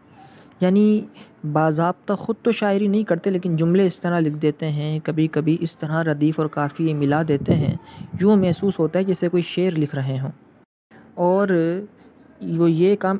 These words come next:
ऐसा नहीं कि गैर दानिस्ता तौर पर करते हैं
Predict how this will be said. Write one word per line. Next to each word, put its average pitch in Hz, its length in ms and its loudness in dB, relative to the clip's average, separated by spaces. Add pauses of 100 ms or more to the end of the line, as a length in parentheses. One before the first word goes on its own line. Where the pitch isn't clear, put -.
ऐसा 160 260 -4
नहीं 226 240 -4
कि 165 400 -2 (400)
गैर 175 320 0
दानिस्ता 165 460 -2
तौर 147 180 -2
पर 143 140 -6
करते 139 320 -8
हैं 139 200 -8